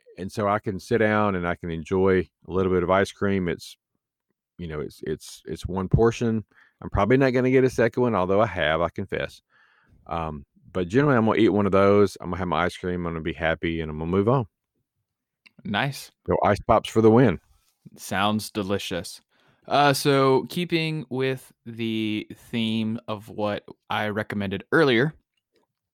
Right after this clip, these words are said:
Speaker 2: uh, I am going to recommend the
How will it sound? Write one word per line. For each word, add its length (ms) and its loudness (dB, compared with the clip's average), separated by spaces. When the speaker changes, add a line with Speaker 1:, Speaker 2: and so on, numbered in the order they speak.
Speaker 2:
uh, 380 0
I 920 0
am 120 -2
going 260 0
to 100 -6
recommend 720 -2
the 680 -2